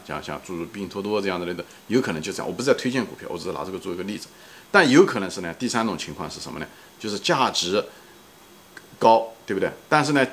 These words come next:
它的未来的价值呢，没有现在想象的那么高，那就是所谓的成长陷阱啊。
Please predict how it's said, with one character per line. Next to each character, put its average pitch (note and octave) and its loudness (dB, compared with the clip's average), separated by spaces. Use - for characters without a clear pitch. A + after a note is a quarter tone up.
它 C3 2
的 B2 0
未 D#3+ 4
来 A2+ 6
的 B2 2
价 B2+ 4
值 G2+ -6
呢， G#2+ 0
没 C#3+ 6
有 B2+ 10
现 D3 4
在 B2 2
想 - -4
象 G2 -6
的 G2 -4
那 F2+ -4
么 F2 -4
高， E2+ -4
那 F#2+ -6
就 F#2 -6
是 F2+ -6
所 D#2+ -6
谓 D#2+ -4
的 E2 -6
成 F2 -8
长 D#2 -8
陷 G#2+ -2
阱 - -10
啊。 - -10